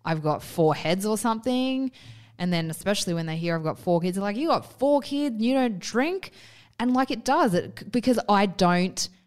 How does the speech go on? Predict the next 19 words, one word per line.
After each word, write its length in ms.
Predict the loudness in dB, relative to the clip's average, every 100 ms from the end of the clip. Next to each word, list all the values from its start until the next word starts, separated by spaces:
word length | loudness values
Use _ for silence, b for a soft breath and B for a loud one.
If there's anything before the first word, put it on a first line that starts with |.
| _
have 380 | -2 0 0 0
a 100 | -4
solid 680 | -2 0 2 4 2 0 -6 -2
belief 480 | 2 4 2 2
in 100 | -2
it 100 | -2 -4
yet, 340 | -8 -10 -16 _ -6
um, 240 | -4 -2
because 240 | -2 -2
I 120 | 0 2
know 200 | 4 2
it's 100 | -2
a 40 |
social 340 | 0 0 0
thing 160 | -4 -4
and 80 | 0
blah, 260 | 2 2
blah, 0 |
blah. 220 | -2 -8